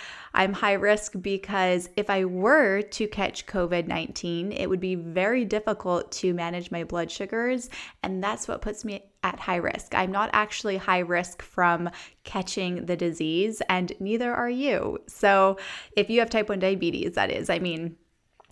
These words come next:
that is just one thing. It's such a misconception, another misconception that's been going around. So I just wanted to say that too, 'cause it's like, you know, it, the thinking back in the day too, when there's always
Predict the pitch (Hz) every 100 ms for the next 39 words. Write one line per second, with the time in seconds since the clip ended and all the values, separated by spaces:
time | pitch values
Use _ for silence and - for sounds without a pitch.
0 | - 202 208 208 220 196 190 185 180 170
1 | 165 202 - - 262 269 - 269 - -
2 | 220 220 214 - 196 190 - 202 180 175
3 | - - - - 190 220 277 277 277 -
4 | 254 240 254 254 - 180 175 180 - 196
5 | 185 180 185 196 185 160 156 - - 202
6 | 190 202 226 247 254 247 233 214 202 196
7 | 208 180 180 175 - 180 175 - - -
8 | - - _ _ - - - 214 180 170
9 | - - - - 220 214 226 - 262 254
10 | 269 226 214 214 202 180 175 - 175 180
11 | 190 180 175 170 - - - 190 180 -
12 | 214 208 - - 208 214 220 220 220